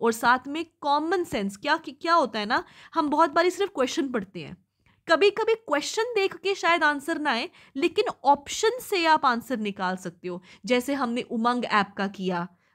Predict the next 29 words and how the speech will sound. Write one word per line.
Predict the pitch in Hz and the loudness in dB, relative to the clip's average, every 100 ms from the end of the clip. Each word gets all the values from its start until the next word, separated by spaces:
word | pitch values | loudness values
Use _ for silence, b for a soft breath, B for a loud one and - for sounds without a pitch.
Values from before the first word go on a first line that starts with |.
| 185 | -2
राइट? | 233 381 220 | 0 0 0
वो | 202 | -2
हमने | 220 240 | 0 0
देखा | 233 247 302 | -2 -2 -2
था | |
ना, | 427 | -2
उमंग | 220 247 262 277 | 0 2 2 2
ऐप | 240 226 233 | 0 0 0
का | 240 | -8
किया | 240 226 | -4 -4
था, | 226 | -4
स्मार्ट | 226 - 247 269 | -6 -4 -2 -2
गवर्नेंस | 220 220 214 220 208 | -2 -4 -2 -4 -6
का | 214 | -8
किया। | 214 190 185 B B | -8 -6 -8 B B
वो | 269 403 | 2 2
क्या | 381 214 | 2 -2
है, | - B | -4 B
हमें | 330 349 | -2 -2
क्वेश्चन | 381 330 - 349 | 0 -2 0 -2
नहीं | 311 | 0
आता, | 254 185 180 | -2 -2 -8
पर | - 339 | -6 -4
हमें | 370 | -2
ऑप्शंस | 453 - 220 - - 339 | -4 -2 -2 -4 -6 -6
तो | - | -4
पता | 403 294 320 | -2 -2 -2
है | 277 | -2
ना, | 262 539 | -4 -8